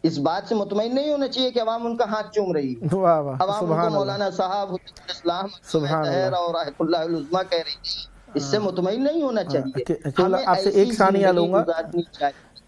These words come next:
Speaker 2: एक सानिया लूंगा, एक
Speaker 1: जी,
Speaker 2: मिनट
Speaker 1: फरमाइए।
Speaker 2: बाकी है करो, प्रोग्राम के इख्तिताम होने में चाहूंगा कि आप अपने लुब्बे कलाम को पेश कीजिए ताकि मोमिनीन एक नतीजा ले
Speaker 1: आ
Speaker 2: सकें।
Speaker 1: जाइए।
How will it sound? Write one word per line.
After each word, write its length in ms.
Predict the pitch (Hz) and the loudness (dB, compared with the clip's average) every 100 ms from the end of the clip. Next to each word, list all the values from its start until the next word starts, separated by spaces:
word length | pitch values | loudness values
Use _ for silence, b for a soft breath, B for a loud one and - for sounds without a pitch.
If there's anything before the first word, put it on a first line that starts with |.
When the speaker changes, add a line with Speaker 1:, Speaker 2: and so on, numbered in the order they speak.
| 180 | 2
Speaker 2:
एक 160 | 185 | 4
सानिया 360 | - 180 180 170 | 4 2 2 0
लूंगा, 280 | 160 180 185 - | 0 0 -4 2
एक 140 | 175 139 | 4 4
Speaker 1:
जी, 60 | |
Speaker 2:
मिनट 120 | 202 | 4
Speaker 1:
फरमाइए। 180 | 190 147 | 2 4
Speaker 2:
बाकी 300 | 160 143 190 | 4 4 2
है 160 | 180 190 | 0 0
करो, 300 | 180 170 170 | 0 0 -2
प्रोग्राम 600 | 165 156 151 151 160 160 | -2 0 2 2 0 0
के 480 | 165 160 151 135 135 | 0 0 0 -2 -2
इख्तिताम 540 | 127 - 143 160 180 | -2 -2 2 4 4
होने 200 | 185 180 | 2 0
में 120 | 180 | -2
चाहूंगा 460 | 165 175 170 185 170 | 4 4 6 4 0
कि 140 | 165 | 2
आप 180 | 143 151 | 2 2
अपने 300 | 151 160 160 | 0 -2 0
लुब्बे 280 | 156 151 165 | 2 4 4
कलाम 360 | 156 151 160 | 4 4 4
को 140 | 160 170 | 2 0
पेश 260 | 175 175 | 2 0
कीजिए 240 | - 175 175 | 0 0 2
ताकि 300 | 165 147 165 | 2 2 2
मोमिनीन 460 | 151 151 151 165 | 0 -2 -2 -2
एक 140 | 160 151 | -2 -2
नतीजा 420 | 143 135 185 208 | -2 0 4 4
ले 100 | 196 | 4
Speaker 1:
आ 20 | |
Speaker 2:
सकें। 140 | 180 175 | 2 0
Speaker 1:
जाइए। 200 | 190 | -2